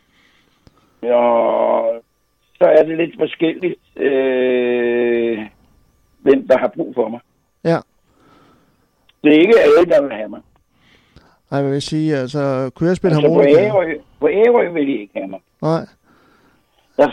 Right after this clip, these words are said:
Speaker 1: findes nogen i forvejen, der, der, der laver, der spiller sådan noget harmonikamusik, som jeg spiller, men jeg laver jo også noget andet, som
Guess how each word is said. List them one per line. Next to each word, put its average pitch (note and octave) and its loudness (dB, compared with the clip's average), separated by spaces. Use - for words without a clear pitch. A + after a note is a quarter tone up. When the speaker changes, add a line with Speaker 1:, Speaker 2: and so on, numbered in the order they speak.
Speaker 1:
findes D3+ -2
nogen D3 0
i D#3+ -4
forvejen, C3+ 0
der, B2 -14
der, B2 -8
der C#3 0
laver, C3+ 4
der B2+ -8
spiller B2+ 0
sådan C3+ -2
noget B2+ 2
harmonikamusik, B2 -4
som A#2 -6
jeg A#2+ -6
spiller, B2 2
men A#2 -6
jeg G#2 -4
laver F#2 -2
jo A2 -2
også - -6
noget C#3+ 2
andet, A2 -4
som - -10